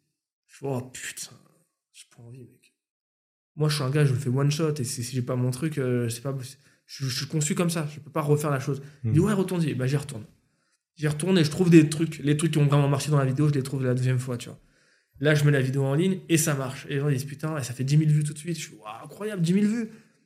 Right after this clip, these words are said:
Speaker 1: À l'époque, j'en faisais deux mille, tu vois. Et d'un coup, je fais dix mille et je prends des abonnés, je monte directement à huit mille abonnés. Je,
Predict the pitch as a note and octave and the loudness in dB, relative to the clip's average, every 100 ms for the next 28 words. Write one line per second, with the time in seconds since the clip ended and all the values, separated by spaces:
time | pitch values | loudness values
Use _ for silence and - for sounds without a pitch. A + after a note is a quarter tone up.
0 | _ - C#3 D#3+ F3+ - C3 B2+ C3+ E3 | _ -2 -2 0 -4 -4 -6 -6 -2 0
1 | A3 G3+ C#3+ D3+ E3 - C#3 C#3+ E3+ - | 2 0 -2 -2 -4 -6 -2 -2 -2 -4
2 | C#3 C#3 E3+ F#3+ - B2+ - - B2+ C3+ | -4 0 2 0 -2 -6 -8 -8 -4 0
3 | C#3+ F3 F#3+ C#3+ B2+ B2+ C3+ C3+ C#3 C3 | 2 2 2 0 -2 -2 -4 -6 -6 -2
4 | C#3 E3 D#3+ D#3+ F3+ E3+ | 2 2 2 0 -2 -4